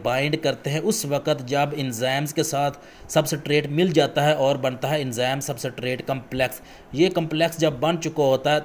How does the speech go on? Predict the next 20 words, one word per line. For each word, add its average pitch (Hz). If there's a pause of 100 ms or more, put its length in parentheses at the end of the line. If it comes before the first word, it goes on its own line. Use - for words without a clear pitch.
तब 180
इसके 156
साथ 143 (220)
आके 135
नॉन 135 (100)
uncompetitive 147
inhibitors 120
binding 117
करता 113
है 110
और 131
आगे 127
जाके 123
product 127
की 139 (360)
formation 131
नहीं 127
करने 117
देता 101
है। 98